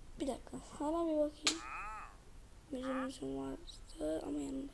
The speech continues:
değil. Ben bir sizi öldüreyim en iyisi. Aynen, aynen. Ben bir sizi öldüreyim. Güzel. İşte böyle. Çok güzel oldu bence. Çünkü bana lazım da eşyalarınız. <laughs>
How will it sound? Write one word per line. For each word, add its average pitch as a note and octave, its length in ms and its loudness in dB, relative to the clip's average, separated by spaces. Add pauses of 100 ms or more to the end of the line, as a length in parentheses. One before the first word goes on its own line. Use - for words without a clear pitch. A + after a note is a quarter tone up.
değil. - 120 -10 (840)
Ben A#4+ 260 10
bir B4 40 4
sizi G4+ 320 4
öldüreyim F4 540 6
en A#3+ 220 4
iyisi. B3+ 360 0 (240)
Aynen, C#4+ 440 6
aynen. A#3+ 240 0 (640)
Ben G#4 200 8
bir F4+ 80 8
sizi E4 240 2
öldüreyim. E4 560 4 (960)
Güzel. C#4 760 4 (100)
İşte - 400 2
böyle. F4+ 380 4 (920)
Çok - 240 2
güzel E4+ 160 6
oldu C4+ 280 8
bence. B3 180 -2 (2250)
Çünkü D#4 680 2
bana C#4+ 380 0
lazım A#3+ 440 2
da A3+ 40 0
eşyalarınız. - 880 -4
<laughs> - 0 -